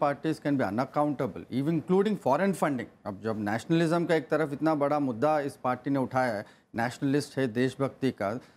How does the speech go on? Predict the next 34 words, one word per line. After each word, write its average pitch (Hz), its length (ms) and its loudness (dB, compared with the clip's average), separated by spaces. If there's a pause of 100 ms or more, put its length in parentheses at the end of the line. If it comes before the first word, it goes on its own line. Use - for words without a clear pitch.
(180)
दूसरे 156 320 2
तरफ 170 300 0
आप 165 120 2
फॉरेन 151 360 0
फंडिंग 165 400 -2
को 160 80 -2
अनअकाउंटेबल 156 800 0
बना 120 280 0
रहे 101 140 -4
हो। - 120 -12 (680)
And 170 120 0
on 160 280 2
the 160 80 2
other 151 260 2
hand, 190 300 2 (200)
आप 151 180 0
पब्लिक 165 400 0
में 185 200 0
जाके 170 260 0
ये 165 140 2
भी 160 120 0
कह 160 180 2
सकते 165 280 -2
हो 160 60 4
कि 160 140 2
इनकम 156 320 2
टैक्स 165 260 0
ऑफिशियल्स 156 480 -2
को 165 100 -2
हम 147 120 4
ऐसे 127 240 0
पावर 156 360 0
दे 143 180 2
दिए 117 320 -4